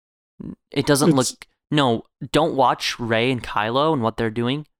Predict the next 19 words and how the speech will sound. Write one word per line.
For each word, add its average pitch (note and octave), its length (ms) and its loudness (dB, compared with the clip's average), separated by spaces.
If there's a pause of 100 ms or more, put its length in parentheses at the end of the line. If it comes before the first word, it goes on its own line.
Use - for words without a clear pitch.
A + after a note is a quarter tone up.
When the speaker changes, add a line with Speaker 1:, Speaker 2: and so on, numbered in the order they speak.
(320)
Speaker 1:
Watch A#2+ 540 0
the - 80 -4
Praetorian C3 640 2
guards A2 300 -2
in B2+ 40 -2
the A2+ 60 -4
background. C#3 580 -2 (380)
They B2+ 80 0
just D3+ 280 2
stand B2+ 640 0
there. G2+ 380 0 (580)
They, D3+ 240 4 (220)
one E3 180 4
of F#3+ 60 2
them G#3 240 4
literally D#3+ 320 4
Speaker 2:
Uh. C#3+ 240 6 (260)
Speaker 1:
runs C3+ 460 2
up, B2+ 360 -2